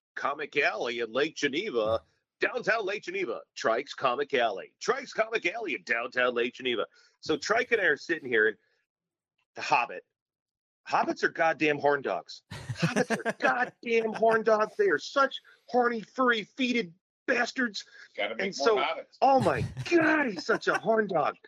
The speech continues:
Speaker 1: So we're watching this movie, and, uh, I had never seen it from beginning to end until I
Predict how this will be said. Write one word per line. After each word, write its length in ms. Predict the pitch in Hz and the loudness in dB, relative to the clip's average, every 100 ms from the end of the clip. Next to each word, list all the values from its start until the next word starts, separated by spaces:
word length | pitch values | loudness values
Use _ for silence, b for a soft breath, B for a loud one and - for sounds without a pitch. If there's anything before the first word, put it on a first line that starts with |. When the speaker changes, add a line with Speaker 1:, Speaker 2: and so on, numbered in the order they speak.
| b b | b b
Speaker 1:
So 180 | - 247 | -2 0
we're 120 | 233 | 2
watching 360 | 220 240 311 330 | 2 2 2 -2
this 200 | 226 - | -6 2
movie, 420 | 208 240 196 156 _ _ | 2 2 -2 -6 _ _
and, 220 | 175 180 170 _ _ _ _ _ 180 | -2 -2 -4 _ _ _ _ _ -6
uh, 80 | 180 _ _ _ _ _ _ _ _ | -6 _ _ _ _ _ _ _ _
I 160 | 151 160 | 0 2
had 160 | 170 139 | 0 -2
never 640 | 139 143 147 151 156 160 - | 0 2 2 2 -2 -4 -10
seen 380 | - - 147 139 | -8 -2 2 2
it 140 | 135 - | 2 2
from 160 | 127 | -2
beginning 540 | 120 113 127 120 123 120 | 0 -4 0 2 2 0
to 80 | 120 - | -4 -4
end 460 | 127 120 113 101 92 _ _ _ _ _ _ | 0 2 0 -2 -16 _ _ _ _ _ _
until 340 | 117 107 - | -8 -4 -2
I 80 | 120 | 0